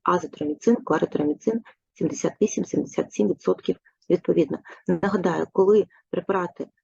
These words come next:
перетинають межу сімдесят п'ять відсотків, тобто активність є нижчою за сімдесят п'ять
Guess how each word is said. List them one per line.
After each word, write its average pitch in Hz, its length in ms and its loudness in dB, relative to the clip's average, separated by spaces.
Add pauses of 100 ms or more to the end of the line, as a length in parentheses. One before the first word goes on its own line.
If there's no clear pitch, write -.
перетинають 175 640 -2
межу 170 260 -4
сімдесят - 760 -6
п'ять 160 380 -2 (180)
відсотків, - 600 0
тобто - 320 -6 (240)
активність - 420 -2
є 160 80 4
нижчою - 760 2 (220)
за 170 60 -2
сімдесят 175 500 -2
п'ять 160 260 0